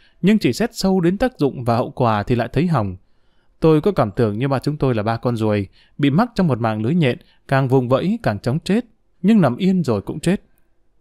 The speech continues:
Tiếng kêu nặng những kinh hoàng. Tôi nhảy tới sau lưng bé Hiếu.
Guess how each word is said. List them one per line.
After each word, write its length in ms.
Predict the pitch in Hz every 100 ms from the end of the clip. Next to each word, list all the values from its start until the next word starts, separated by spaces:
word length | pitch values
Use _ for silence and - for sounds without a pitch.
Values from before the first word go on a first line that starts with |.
| _ _ _ _ _ _ _ _ _ _ _ _ _ _ _ _ _ _ _ _ _
Tiếng 160 | 196 220
kêu 140 | 233
nặng 360 | 190 131 - 143
những 160 | 254
kinh 160 | 226 180
hoàng. 240 | 117 101 92 _ _ _ _ _ _
Tôi 120 | 226
nhảy 140 | 190 120
tới 160 | 160
sau 140 | 202 180
lưng 180 | 160
bé 100 | 127
Hiếu. 320 | 156 143 131